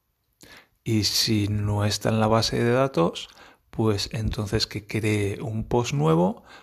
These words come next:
con los datos del episodio del podcast, con el título, con la fecha, con el contenido de la descripción, y esas cosas. Y estoy en eso, estoy en eso. Y, am,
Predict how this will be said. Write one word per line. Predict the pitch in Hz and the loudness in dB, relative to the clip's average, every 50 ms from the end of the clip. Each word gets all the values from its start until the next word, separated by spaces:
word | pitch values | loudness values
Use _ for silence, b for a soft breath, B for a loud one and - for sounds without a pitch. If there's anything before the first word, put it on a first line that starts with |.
| B B _ | B B _
con | - 123 113 123 135 135 143 - - - _ _ | -2 0 0 0 0 -2 -6 -10 -14 -20 _ _
los | - - 113 107 110 117 120 - - - 151 | -8 -6 -2 -2 -2 -2 -2 -4 -8 -8 -8
datos | 135 117 110 98 101 101 101 - - 113 110 110 110 - - - | -6 -6 -4 -4 -4 -4 -4 -4 -4 -4 -4 -4 -6 -8 -8 -8
del | 110 101 101 101 110 107 107 107 113 - - - _ _ | -10 -8 -8 -6 -2 -2 0 0 -2 -4 -6 -12 _ _
episodio | - 123 110 107 - - 113 - - 123 113 104 104 104 110 110 - - 117 | -10 -8 -8 -6 -8 -6 -6 -4 -4 -2 -2 -2 -2 -2 -2 -4 -8 -12 -10
del | 113 - - - | -10 -10 -10 -4
podcast, | _ - 64 - - - - - - - - - - - - | _ -4 -4 -2 -6 -10 -12 -10 -14 -14 -16 -16 -18 -18 -20
con | - - 113 107 | -16 -16 -16 -16
el | 107 104 - | -16 -8 -4
título, | 143 147 139 - 143 139 143 147 147 156 151 B B B B B B B B _ | -4 -4 -2 0 0 2 2 2 0 -2 -4 B B B B B B B B _
con | - 107 104 98 | -4 -2 -2 -2
la | 92 101 | -2 -2
fecha, | - - 139 135 - - 139 135 135 139 143 - b b b b b b _ | 0 0 0 0 0 0 2 2 2 0 -4 -8 b b b b b b _
con | - 113 104 104 101 | -4 -2 -2 0 0
el | 101 98 98 | 0 -2 -2
contenido | - 104 98 101 - 101 101 104 104 101 101 104 101 | -2 -2 -2 -2 -2 -2 -4 -4 -4 -2 -2 -2 0
de | 101 | 0
la | 104 104 | 0 -2
descripción, | 101 98 - - - 120 117 - - 160 156 151 151 151 151 b b b b b b b b b _ _ _ _ _ _ _ | -2 0 -2 -2 -2 -2 -4 -2 0 2 2 2 0 -4 -8 b b b b b b b b b _ _ _ _ _ _ _
y | - 120 107 110 - - - - - - - | -10 -8 -6 -6 -8 -8 -10 -10 -10 -10 -8
esas | - - - - - | -6 -6 -6 -6 -6
cosas. | - - - - - - - - - - - - _ _ _ B B B B B B B B B B B | -6 -6 -6 -6 -8 -10 -10 -12 -12 -14 -18 -20 _ _ _ B B B B B B B B B B B
Y | - | -2
estoy | 101 - - 135 160 185 | 0 2 4 4 4 4
en | 160 147 | 4 4
eso, | 175 - - 175 117 95 95 | 4 6 6 6 6 6 2
estoy | 92 - - - 131 143 | 0 -4 -2 -2 0 0
en | 147 127 | 0 0
eso. | 143 165 - - - 107 | 0 -2 -2 0 0 0
Y, | 104 101 101 104 | 0 0 0 -2
am, | 101 104 107 104 101 104 - | -2 -2 -4 -4 -6 -8 -10